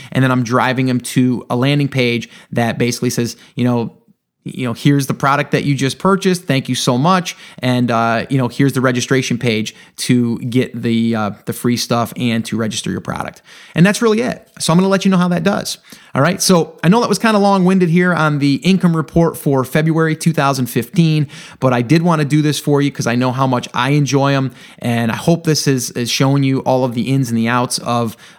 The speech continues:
of an Amazon F B A business. Again, not a million-dollar business yet. I'm doing the air quotes, uh, but I, I do believe it will be.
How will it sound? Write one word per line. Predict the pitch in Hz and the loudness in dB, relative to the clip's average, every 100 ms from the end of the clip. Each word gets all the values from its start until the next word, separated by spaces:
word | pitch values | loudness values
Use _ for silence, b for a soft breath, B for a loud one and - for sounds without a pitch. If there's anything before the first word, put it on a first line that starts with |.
| - | -4
of | 117 110 | -2 -2
an | - | 0
Amazon | 131 139 131 127 | 0 0 0 0
F | 123 123 | -2 -2
B | 117 | -2
A | 117 | 0
business. | 139 131 127 | 0 -2 -4
Again, | - 117 139 139 135 B | -4 0 0 0 -4 B
not | - 120 | -2 2
a | 143 | 4
million-dollar | 156 165 160 160 165 | 4 2 2 2 2
business | 160 151 175 170 _ | 2 2 0 0 _
yet. | - 190 131 123 - | -2 2 2 0 -6
I'm | 127 | -4
doing | 120 120 | 0 0
the | 120 | 0
air | 123 | 0
quotes, | 120 113 123 - B B B | 0 -2 -2 -6 B B B
uh, | 123 120 | 0 2
but | 135 127 - - | 2 0 -4 -4
I, | 127 135 | -2 0
I | |
do | 131 147 147 | 2 2 2
believe | 135 139 127 | 2 0 0
it | 120 | 0
will | 131 127 | 0 0
be. | 120 123 131 131 | 0 0 -2 -6